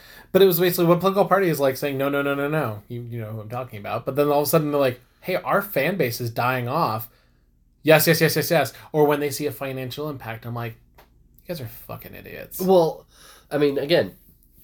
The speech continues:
Speaker 2: not to be political, but, like, most of the "don't get this shot" was come from, like, Fox News.
Speaker 1: Yeah.
Speaker 2: And yet they have a vaccine, uh, mandate at their building,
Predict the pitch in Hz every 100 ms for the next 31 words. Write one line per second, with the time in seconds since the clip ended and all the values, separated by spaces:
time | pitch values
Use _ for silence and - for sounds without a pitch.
0 | _ - - 85 117 117 127 135 - 101
1 | 131 131 127 117 _ _ _ _ _ _
2 | _ _ _ _ - 123 139 160 170 147
3 | 143 135 127 113 - 113 107 117 110 107
4 | 117 107 120 104 92 104 101 117 110 123
5 | 117 110 117 110 - 107 110 131 - 175
6 | 143 - _ _ _ _ _ _ _ -
7 | 110 113 110 104 110 101 104 101 101 95
8 | 104 104 - 110 120 131 131 131 - _
9 | _ _ 101 101 110 117 120 123 127 -
10 | 101 107 104 98 104 110 135 165